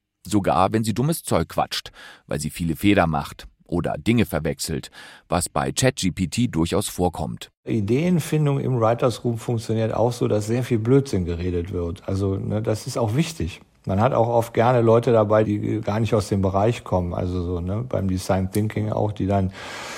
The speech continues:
Speaker 2: äh, aus ihrem Lebensbereich irgendwas sagen und alle sagen, "Ja, das ist ja bescheuert" oder so. Aber dadurch, dass jemand was Bescheuertes sagt, definiert man auch wieder das, was nicht bescheuert ist, ne? Die Negativdefinition spielt ja auch eine große Rolle. Und das,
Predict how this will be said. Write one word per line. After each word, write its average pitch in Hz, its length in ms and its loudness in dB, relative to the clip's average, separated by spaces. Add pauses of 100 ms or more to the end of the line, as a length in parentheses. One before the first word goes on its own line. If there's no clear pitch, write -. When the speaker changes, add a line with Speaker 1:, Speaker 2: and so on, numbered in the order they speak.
(240)
Speaker 2:
äh, 107 100 0
aus - 260 0
ihrem 113 300 4
Lebensbereich 110 840 4
irgendwas 120 360 4
sagen 107 240 4
und 120 60 4
alle 117 220 4
sagen, 110 220 4
"Ja, 107 80 6
das 104 160 2
ist 110 140 -2
ja 117 80 6
bescheuert" 107 580 2
oder 123 240 2
so. 127 160 2
Aber 113 220 4
dadurch, 131 340 4
dass 120 160 2
jemand 127 240 4
was 110 160 0
Bescheuertes 117 640 0
sagt, 107 260 2
definiert 123 460 0
man 120 160 0
auch 127 320 2
wieder 123 180 0
das, 113 240 0
was 110 220 0
nicht 156 180 2
bescheuert 90 540 -2
ist, 90 260 -6
ne? 107 140 0
Die 107 100 2
Negativdefinition 98 1200 0
spielt 95 260 -6
ja 87 100 -2
auch 107 120 -4
eine 104 140 -4
große 87 380 -6
Rolle. 90 260 -2
Und 101 220 -2
das, 120 260 2